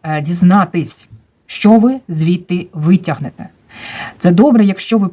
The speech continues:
підете до практика, який доброчесно, добросовісно зробить свою роботу, а не заради грошей заробити на вас.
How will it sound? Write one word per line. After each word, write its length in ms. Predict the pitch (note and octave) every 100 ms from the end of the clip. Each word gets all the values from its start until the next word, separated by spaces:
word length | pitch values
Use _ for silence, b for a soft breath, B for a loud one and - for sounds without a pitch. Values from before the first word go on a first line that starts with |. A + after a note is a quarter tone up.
| -
підете 400 | - G#3 F#3 -
до 140 | D3+ E3+
практика, 540 | - F3+ E3+ D3+ -
який 400 | C#3+ D#3+ A3 G#3+
доброчесно, 920 | D3+ E3+ G3 G3 - G3 E3+ - C#3+
добросовісно 840 | C3+ D#3 F3 F#3 - F#3+ D#3+ - C3+
зробить 320 | D3 D#3 C3+
свою 260 | - C#3 B2
роботу, 460 | C3+ F3+ A3 F3
а 120 | - E3
не 160 | F3
заради 380 | E3 E3+ D#3+ D3
грошей 560 | C#3 D3 - F3+ G#3 G#3+ _ B B B G3+
заробити 440 | D3 E3+ E3+ E3+
на 120 | D3
вас. 320 | C#3+ B2+ -